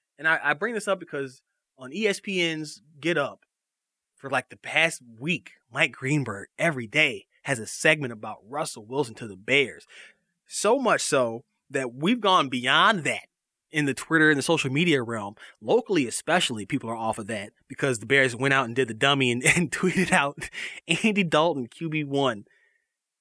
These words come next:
First of all, bless their hearts. I don't know who told them that was a good idea. It wasn't.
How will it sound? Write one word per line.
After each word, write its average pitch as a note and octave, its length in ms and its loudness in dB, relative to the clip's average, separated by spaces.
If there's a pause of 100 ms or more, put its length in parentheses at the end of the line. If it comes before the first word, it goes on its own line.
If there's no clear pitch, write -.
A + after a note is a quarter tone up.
(340)
First F#3 200 2
of C#3 80 -4
all, A2 120 2
bless D3+ 220 4
their G#2 120 -10
hearts. - 400 -12 (1080)
I C#3 120 -2
don't D3 100 2
know C3 120 4
who D3 140 0
told D#3+ 220 2
them D#3+ 60 2
that D3+ 80 4
was D3 100 2
a C3+ 60 -4
good D3 100 4
idea. C#3 320 4
It D#3+ 140 0
wasn't. A2+ 320 -8